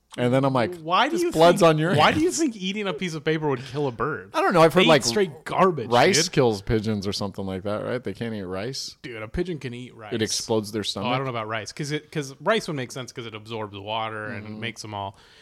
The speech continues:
Speaker 2: But it, uh, I'm assuming, yeah, you're not supposed to eat unhydrated rice.
Speaker 1: Yeah.
Speaker 2: But I think a pigeon could eat paper.
Speaker 1: Yeah.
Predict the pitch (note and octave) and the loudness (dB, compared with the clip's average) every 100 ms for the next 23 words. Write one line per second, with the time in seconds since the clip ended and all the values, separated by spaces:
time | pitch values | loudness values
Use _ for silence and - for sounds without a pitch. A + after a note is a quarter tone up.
0 | - _ _ - B2+ G#2+ - _ _ _ | -20 _ _ -6 -2 -2 -6 _ _ _
1 | - - _ D3 - C3 A#2 - B2 A2 | -20 -20 _ -10 -8 -6 -6 -6 -8 -8
2 | G2+ - C3+ A2+ C3+ C3+ B2+ - B2+ A#2 | -10 -10 -6 -4 -4 -4 -8 -10 -18 -20
3 | - B2 A2 A2 A2 _ _ _ - A#2+ | -16 -14 -12 -14 -18 _ _ _ -20 -16
4 | E3 - - - - - - _ _ _ | -14 -14 -18 -20 -20 -20 -20 _ _ _
5 | _ - F#2 F2 D#2+ - C3+ F#2+ - - | _ -8 -6 -6 -8 -8 -8 -10 -16 -20
6 | _ - F#3+ C3+ G#2+ D#3+ D3+ A#2+ A2 F#2 | _ -16 -12 -12 -10 -10 -10 -12 -14 -14
7 | - C#3 - D#2+ _ G#2+ F#2 E2+ | -16 -16 -18 -20 _ -6 -6 -6